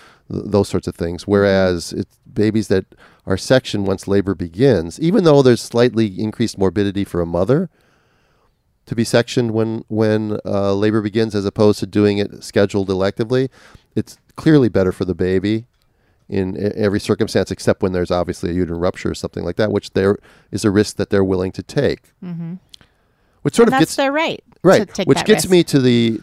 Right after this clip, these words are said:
Speaker 1: to the new acog guidelines. And one of the big things that's stressed in the new acog guidelines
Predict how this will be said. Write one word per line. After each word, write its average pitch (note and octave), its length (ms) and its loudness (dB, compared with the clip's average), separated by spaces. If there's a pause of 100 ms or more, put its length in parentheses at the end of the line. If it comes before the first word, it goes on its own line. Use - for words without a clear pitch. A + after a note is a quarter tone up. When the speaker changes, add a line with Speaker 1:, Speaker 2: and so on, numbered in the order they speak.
Speaker 1:
to B2 100 -2
the A2 140 0
new G#2+ 120 2
acog A#2 360 2
guidelines. G2+ 500 0
And G#2 140 2
one A#2 100 4
of C3 80 4
the A#2+ 160 4
big G#2 320 -4 (880)
things C#3+ 320 0
that's - 160 -4
stressed F3 400 0
in A#2+ 80 -2
the A2 80 -2
new G2+ 140 0
acog F#2 340 0
guidelines F#2 580 -4